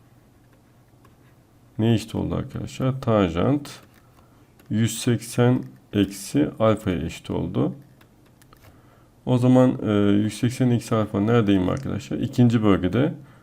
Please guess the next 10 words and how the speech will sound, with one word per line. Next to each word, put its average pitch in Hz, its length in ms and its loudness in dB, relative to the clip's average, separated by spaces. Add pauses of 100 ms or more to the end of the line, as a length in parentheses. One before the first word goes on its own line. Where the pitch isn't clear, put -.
(140)
Tanjant 110 440 0
burada 98 220 0
eksidir. 131 760 0 (640)
Yani 101 260 2
eksi 117 460 0
tanjant 90 500 -2
alfaya 90 520 -6
dönüştük. - 720 -8 (320)
Değil 156 120 4
mi? 107 160 2